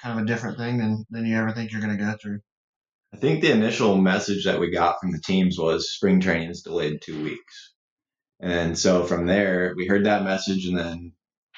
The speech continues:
Speaker 2: like, the next two or three days, we were having team meetings at nine A M, eight A M, 'cause every night they were, the,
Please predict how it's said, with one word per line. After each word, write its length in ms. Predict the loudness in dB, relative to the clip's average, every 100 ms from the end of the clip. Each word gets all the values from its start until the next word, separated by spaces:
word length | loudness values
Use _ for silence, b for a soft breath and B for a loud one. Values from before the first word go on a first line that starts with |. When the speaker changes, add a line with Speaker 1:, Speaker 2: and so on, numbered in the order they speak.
| B _ _ _ _
Speaker 2:
like, 200 | -6 0
the 60 | 2
next 340 | 2 0 -6
two 160 | 0 2
or 40 |
three 260 | 4 2 4
days, 320 | 4 2 2
we 100 | 0
were 60 | 2
having 320 | 2 -2 -4
team 240 | 0 4
meetings 400 | 4 4 2 0
at 180 | -2 -4
nine 220 | -2 -2
A 60 | 0
M, 240 | -2 -2
eight 140 | -2 0
A 160 | 0
M, 260 | -2 -10 -12 _ _ _ _ _ _
'cause 160 | -2 0
every 300 | 2 2 2
night 400 | 2 0 0 0
they 80 |
were, 180 | -2 -2 -8
the, 200 | -10